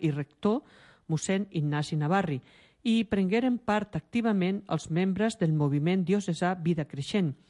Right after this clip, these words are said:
així com també el gremi dels treballadors del ram elèctric, amb una bona representació de l'empresa local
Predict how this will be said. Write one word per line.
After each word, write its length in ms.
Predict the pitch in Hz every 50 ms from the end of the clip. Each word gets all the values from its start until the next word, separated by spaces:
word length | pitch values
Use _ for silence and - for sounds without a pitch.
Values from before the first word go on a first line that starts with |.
| _ _ _ _ _ _ -
així 340 | 127 117 - - - 196 190 196
com 220 | - 202 196 196 196
també 460 | 226 214 202 175 170 170 180 196 -
el 100 | - 147
gremi 400 | 131 143 156 170 175 170 180 185
dels 220 | 175 170 175 170 -
treballadors 640 | - 202 185 180 165 156 151 143 139 147 170 170 - -
del 160 | - 147 135
ram 240 | 131 139 135 131 135
elèctric, 500 | 135 156 185 180 - - - 135 - - - - - - - - - _ -
amb 200 | - 175 190 180
una 220 | 240 269 254 254
bona 260 | 214 214 240 226 214 190
representació 840 | 185 208 196 - 208 190 - 214 196 - 208 185 - - - 214 214
de 80 | 214
l'empresa 480 | 190 165 147 139 - 160 165 - - 175
local 340 | 170 165 - 180 170 160